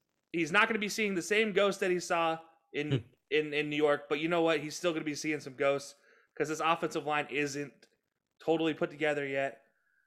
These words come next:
Speaker 1: It's still there. Like, it still has some holes. Matt Rhule is still working on getting it together. C M C, obviously him returning, he's a fantastic player, but I have questions. Namely, can he stay healthy all season?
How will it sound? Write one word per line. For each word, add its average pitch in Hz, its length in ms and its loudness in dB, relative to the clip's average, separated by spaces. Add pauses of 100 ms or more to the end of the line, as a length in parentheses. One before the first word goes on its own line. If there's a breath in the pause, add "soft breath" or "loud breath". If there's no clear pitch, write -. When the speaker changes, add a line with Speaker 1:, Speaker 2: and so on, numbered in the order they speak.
(220)
Speaker 1:
It's 139 180 -4
still 160 300 4
there. 139 280 2
Like, 147 160 0
it 135 80 -8
still 208 220 4
has 180 160 6
some 160 120 -8
holes. 147 280 4
Matt 156 200 2
Rhule 156 180 6
is 127 80 -6
still 156 200 0
working 143 320 -2
on 139 120 -6
getting 139 240 -4
it 127 80 -10
together. 127 420 -4 (800)
C 214 240 2
M 208 100 0
C, 190 440 -4 (220)
obviously 135 340 -2
him 143 120 -4
returning, 143 400 -6
he's 131 140 -12
a 117 60 -12
fantastic 147 640 -2
player, 135 360 0 (1000)
but 135 140 6
I 131 120 6
have 147 280 4
questions. - 680 -2 (520)
Namely, 165 380 0
can 165 200 -4
he 160 80 -4
stay 160 200 0
healthy 165 340 2
all 120 160 0
season? 113 380 -10